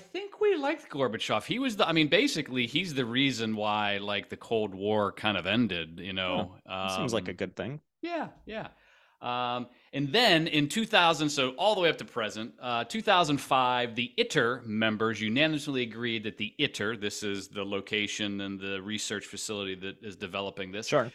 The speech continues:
Speaker 1: uh, would be built in, um, Conshohocken, Can-, Kanderanch, I don't know how you,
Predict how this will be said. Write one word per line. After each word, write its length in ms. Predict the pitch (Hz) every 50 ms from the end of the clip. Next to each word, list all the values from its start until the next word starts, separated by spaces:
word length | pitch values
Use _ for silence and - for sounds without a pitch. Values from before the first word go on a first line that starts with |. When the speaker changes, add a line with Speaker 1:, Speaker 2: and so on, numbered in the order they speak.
| - _ -
Speaker 1:
uh, 180 | 113 107 107 110 110
would 140 | 113 117 104
be 100 | 123 117
built 400 | 104 - 127 123 127 127 - - - - _ _ _
in, 440 | 131 123 123 120 117 120 120 117 120
um, 560 | 120 120 117 113 110 113 110 107 107 104 101 - _ _ _ _ _ _ _ _ _ - -
Conshohocken, 1300 | - 170 170 170 - - 143 117 151 156 160 160 - 180 170 170 170 170 170 170 170 170 170 170 160
Can-, 340 | - - 165 170 170 170 156 -
Kanderanch, 1120 | - - - 170 170 151 156 147 151 156 165 165 170 - - - - - - - - -
I 40 | 135
don't 120 | 120 117 113
know 80 | 113 101
how 100 | 110 113
you, 380 | 110 110 113 110 104 104 101